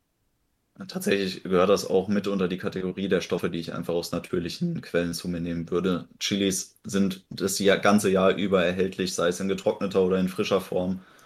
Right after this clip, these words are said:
Würzt einfach viel mit Chilis, nehmt oft, äh, scharfe Gerichte zu euch. Das reicht absolut aus, man muss das nicht irgendwie noch extra supplementieren. Ähm, ihr nehmt da schon genug zu euch.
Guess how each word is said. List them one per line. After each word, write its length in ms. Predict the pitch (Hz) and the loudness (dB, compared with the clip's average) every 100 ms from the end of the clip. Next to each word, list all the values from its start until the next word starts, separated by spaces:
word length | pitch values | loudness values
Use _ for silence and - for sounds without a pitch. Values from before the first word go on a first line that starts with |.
| _ _ _ | _ _ _
Würzt 440 | - 104 135 139 - | -2 4 4 4 2
einfach 300 | 104 113 110 | 2 2 0
viel 180 | - 107 | 2 2
mit 160 | 101 | 2
Chilis, 640 | 95 110 104 104 95 - _ - | 0 0 0 0 -4 -12 _ -10
nehmt 460 | 90 95 101 95 | -4 -2 -2 -4
oft, 480 | - 95 - - - | -4 -4 -6 -12 -6
äh, 280 | 90 90 87 | -2 -2 -2
scharfe 520 | - 90 92 92 90 | -4 -4 -4 -4 -4
Gerichte 380 | 85 90 110 95 | -4 -6 -6 -8
zu 240 | - 92 | -6 0
euch. 260 | 90 92 - | 2 2 -2
Das 260 | 82 - | -6 -4
reicht 240 | 85 90 92 | -2 -2 -2
absolut 360 | 71 - 92 | -4 -4 -4
aus, 240 | 78 87 90 | -2 -2 -2
man 120 | 90 | -6
muss 140 | 92 | -6
das 180 | - 90 | -8 -6
nicht 180 | 98 92 | -6 -6
irgendwie 280 | 90 92 87 | -4 -4 -4
noch 140 | 82 | -6
extra 320 | 87 92 - | -6 -6 -6
supplementieren. 840 | 90 90 - 92 92 - 82 90 - - _ _ _ _ _ _ | -6 -6 -2 -2 -2 -4 -6 -6 -10 -20 _ _ _ _ _ _
Ähm, 260 | 95 90 87 - | 0 0 0 0
ihr 80 | |
nehmt 260 | 90 95 92 | 0 0 2
da 100 | 92 | 0
schon 280 | - 87 90 | 0 -4 -4
genug 420 | 90 92 92 - - | -4 -6 -8 -12 -20
zu 260 | - 98 | -10 -6
euch. 400 | - - 131 - | -2 -4 -4 -12